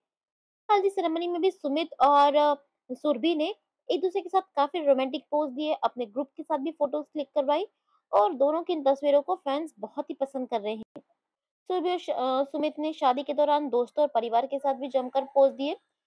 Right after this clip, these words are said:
दोनों इस दौरान बहुत खुश नजर आ रहे हैं। बता दें, ये शादी उत्तराखंड के जिम कॉर्बेट नेशनल पार्क के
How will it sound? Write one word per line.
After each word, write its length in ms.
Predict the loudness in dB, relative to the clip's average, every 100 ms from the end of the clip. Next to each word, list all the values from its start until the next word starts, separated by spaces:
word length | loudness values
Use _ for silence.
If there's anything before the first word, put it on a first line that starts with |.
| _ _ -6
दोनों 220 | -4 -2
इस 80 | -2
दौरान 220 | 0 0
बहुत 340 | 0 0 -2 -2
खुश 220 | -8 -6 -6
नजर 200 | 0 2
आ 80 |
रहे 140 | 2 2
हैं। 180 | -4 -8 _ _ _ _
बता 260 | 0 2 2
दें, 120 | 0
ये 180 | -6 -4
शादी 340 | 2 2 2
उत्तराखंड 560 | -2 -2 0 0 0 -4
के 80 | -6
जिम 280 | -4 -4
कॉर्बेट 320 | 2 2 2 -4
नेशनल 320 | -6 -6 -8 2
पार्क 180 | 2 2
के 100 | -4